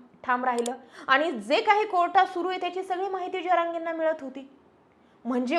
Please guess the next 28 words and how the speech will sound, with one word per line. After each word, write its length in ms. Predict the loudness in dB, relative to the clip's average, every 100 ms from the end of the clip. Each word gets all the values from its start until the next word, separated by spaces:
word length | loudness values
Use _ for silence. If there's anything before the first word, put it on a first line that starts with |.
| -2
उठण्याशिवाय 840 | -4 -4 0 2 2 0 6 6
पर्याय 440 | 6 4 6 8 8
राहिलेला 480 | 6 2 -2 2 2
नव्हता, 420 | 0 -6 -6 -6 -10 -20 -6
असा 300 | -4 -2 -2
पर्याय 480 | -2 -2 -2 -2 -4 -6 -16 -20 -4
सरकारने 680 | 2 2 0 6 8 8 0 -4
तयार 220 | -2 -2
केला. 300 | -4 -18 -20 -20 _ -20 _
हा 100 | 8
पहिला 600 | 8 6 0 2 4 8 8
खेळ 260 | 8 -2 -2
खेळला 220 | -4 -4
गेला. 280 | -4 -8 -18 -20 _ _ _ -18 -8
दुसरा 560 | 0 0 6 4 6
खेळ 120 | 2 2
खेळला 280 | 4 6 6
गेला 280 | 6 6 6
तो 200 | 4 -2
म्हणजे 320 | -2 0 -2
त्याच 440 | -2 4 4 4 2
टायमिंगला 500 | 4 4 2 2 4
लगेचच 720 | 4 2 4 4 4 0 -2 -20 _ _ _ _ _ -8
उपसमितीचं 800 | 4 4 6 0 0 -4 0 2
जे 400 | 4 4 2 -6 -20 -18
शिष्टमंडळ 680 | -10 -6 -2 -2 2 4
आहे, 260 | 6 6 2
त्याचे 500 | -4 -6 -4 -6 -6